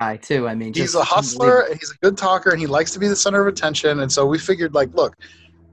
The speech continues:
Speaker 2: if I'm not gonna go, you should be the guy
Speaker 1: Yeah.
Speaker 2: that's up there and talks, you know? You should be the guy who,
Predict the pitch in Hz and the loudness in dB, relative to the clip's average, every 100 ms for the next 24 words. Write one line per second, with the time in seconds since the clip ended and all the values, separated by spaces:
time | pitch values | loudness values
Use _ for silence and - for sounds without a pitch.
0 | - 135 190 262 170 160 143 117 135 127 | -4 0 2 2 0 0 -2 0 0 0
1 | 120 127 131 208 240 190 151 170 135 127 | -2 -6 -2 0 0 -2 -6 -8 -6 0
2 | 156 185 127 110 113 123 127 117 113 _ | 2 2 0 -4 -10 -8 -2 -2 -4 _
3 | _ - - 165 160 - 151 - 262 - | _ -8 -2 -2 -2 2 2 2 -2 -4
4 | - - - - 127 123 143 139 214 233 | -8 -12 -12 -10 -6 -2 0 2 0 0
5 | 226 147 143 127 113 139 147 147 | -4 -6 -6 -2 0 2 2 0